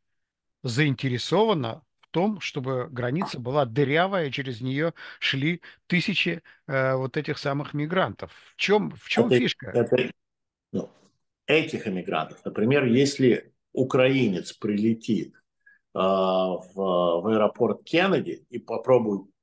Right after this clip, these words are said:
Speaker 2: пройти границу без документов, без визы, его арестуют и депортируют. А здесь, пожалуйста, <laughs> ну, если он прилетит в Мексику и пройдет,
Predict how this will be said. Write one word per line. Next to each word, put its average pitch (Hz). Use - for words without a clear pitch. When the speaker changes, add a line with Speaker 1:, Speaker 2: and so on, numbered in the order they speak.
Speaker 2:
пройти 120
границу 107
без 104
документов, 101
без 107
визы, 165
его 135
арестуют 123
и 147
депортируют. 135
А 165
здесь, 185
пожалуйста, -
<laughs> -
ну, 202
если 175
он 160
прилетит 160
в -
Мексику 156
и 151
пройдет, -